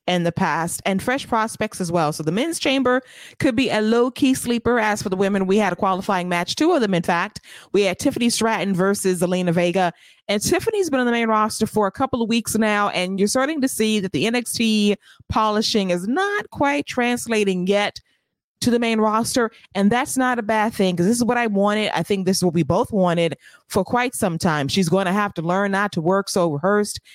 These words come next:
in practice. You gotta get on the road, put matches together within hours, and stop being in this routine of practicing every move. She will get the hang of it in time. I think some of it might be a bit of nerves.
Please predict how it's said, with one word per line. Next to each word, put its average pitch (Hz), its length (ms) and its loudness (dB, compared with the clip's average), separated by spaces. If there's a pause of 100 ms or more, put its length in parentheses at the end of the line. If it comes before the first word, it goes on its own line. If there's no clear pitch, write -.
(120)
in 147 80 -2
practice. 185 500 -2
You 127 140 -12
gotta 175 240 0
get 208 140 0
on 196 140 0
the 185 40 0
road, 185 380 4 (280)
put 202 140 2
matches 202 340 -2
together 185 360 0
within 160 280 0
hours, 180 600 0
and 160 420 0 (300)
stop 196 480 -4
being 190 200 0
in 180 100 0
this 165 180 0
routine 170 520 0
of 139 160 -4
practicing 160 560 -4
every 170 400 0
move. 151 420 2 (280)
She 277 340 2
will 247 460 2 (100)
get 220 220 2
the 208 60 -2
hang 190 260 0
of 196 180 0
it 180 80 2
in 170 120 0
time. 180 380 0
I 170 60 2
think 170 240 -4
some 180 180 0
of 170 100 0
it 170 120 0
might 160 260 0
be 160 140 2
a 156 60 0
bit 139 200 0
of 135 80 -2
nerves. 240 500 0